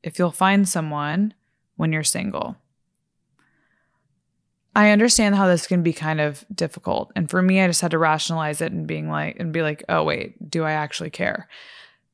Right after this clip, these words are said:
Think about that for a second. You are with yourself all the time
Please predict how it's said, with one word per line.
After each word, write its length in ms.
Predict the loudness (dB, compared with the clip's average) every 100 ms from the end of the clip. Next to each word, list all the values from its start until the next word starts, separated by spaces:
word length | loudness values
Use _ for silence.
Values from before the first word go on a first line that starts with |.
| -2
Think 160 | 0
about 200 | 2 2 2
that 340 | 0 -2 -4
for 80 | -6
a 60 |
second. 480 | -4 -6 -4 -2 -2 _ _ _ _ _ _ _ _
You 280 | -6 2 4
are 120 | 4
with 160 | 2 0
yourself 400 | -2 -2 -4 -4
all 80 | -4
the 100 | -6
time 540 | -6 -6 -6 -6 -10